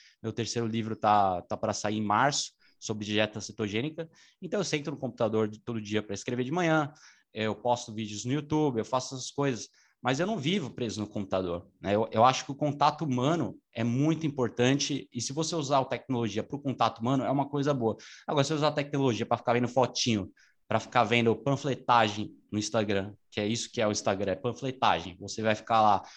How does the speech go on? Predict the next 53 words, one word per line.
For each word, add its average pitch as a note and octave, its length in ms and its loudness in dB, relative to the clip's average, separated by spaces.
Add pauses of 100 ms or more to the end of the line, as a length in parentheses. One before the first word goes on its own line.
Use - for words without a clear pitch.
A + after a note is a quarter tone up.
Uma A2+ 100 4
coisa D3 240 2
é - 20 2
você D#3+ 180 0
assistir D#3 260 -4
um C#3+ 60 -6
podcast, C3+ 580 2
algo A2 240 -2
que - 80 -20
tá A2 100 2
te A#2+ 140 -4
enriquecendo C3 720 -2
na G#2+ 80 -2
sua G#2+ 160 -4
vida, G2 240 -4
que - 100 -14
você G#2 200 -8
tá A#2 100 -2
focado A#2+ 600 0
o - 40 -14
tempo A2+ 240 -8
todo, A2+ 220 -6
que - 100 -20
você G2 160 -14
tá - 80 -6
no A2 80 -4
estado A#2+ 260 -6
de A#2+ 120 -10
fluxo, C#3 440 -2 (300)
você - 100 -20
tá A#2 100 -4
adquirindo C3 420 -2
conhecimento, C#3 500 0
você A#2+ 100 -6
tá B2 120 -4
realmente E3 340 0
aproveitando D#3+ 520 -2
o C#3+ 40 -2
seu D3 80 -2
tempo. A2 300 -2 (400)
Outra D#3+ 200 -2
coisa E3+ 220 -2
é - 20 -6
você F#3 60 0
ati-, E3 240 -4
assistir C#3+ 460 0
a, B2+ 240 6 (160)
deitar B2+ 300 2
na C#3 100 4
T B2 120 -2
V, A#2 120 0
assistir C3 260 -4
Globo, C#3 540 0